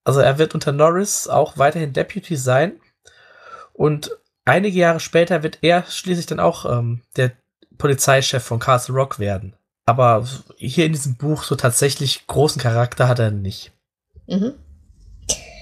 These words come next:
Speaker 2: Äh, kommen wir zwe-, zu zwei weiteren Leuten, die eigentlich nicht so richtig viel Charakter haben, die ich aber trotzdem gerne erwähnt hätte. Das ist einerseits Yu, das ist der Säufer, der das arme Hundchen tötet. Und ihn fand ich noch rela-,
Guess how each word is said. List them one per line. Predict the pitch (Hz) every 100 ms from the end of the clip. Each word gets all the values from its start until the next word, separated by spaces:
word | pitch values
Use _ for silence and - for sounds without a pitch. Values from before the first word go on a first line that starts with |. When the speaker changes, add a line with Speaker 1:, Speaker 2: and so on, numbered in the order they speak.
| - _ -
Speaker 2:
Äh, | 240 233 233
kommen | 226 269 302
wir | 277 277
zwe-, | - 240 233
zu | 277 294
zwei | 285 233 233
weiteren | 254 349 226 220
Leuten, | 214 247 233
die | 220 -
eigentlich | 220 269 214 220 247
nicht | 254 -
so |
richtig | 175 240 - 196
viel | - 214
Charakter | 190 170 190 - 180
haben, | 156 180 262 - - - _
die | 214
ich | 208
aber | 202 202
trotzdem | 262 262 233
gerne | 202 196 196
erwähnt | 175 175 180
hätte. | 180 180 269 - _ _ -
Das | 214 226
ist | 220 226
einerseits | 285 294 254 240 220 -
Yu, | 175 202 285 453 - _ _ _ _ _
das | 226 208
ist | 254 -
der | 214
Säufer, | 214 240 240
der | 233 214
das | 208 - - - -
arme | 202 226 220
Hundchen | 294 339 202
tötet. | 185 202 208 302 - _ _ _ _ _ _ _
Und | - 277 294 -
ihn | 320 415
fand | 427 427
ich | 403
noch | 392 381
rela-, | 349 370 370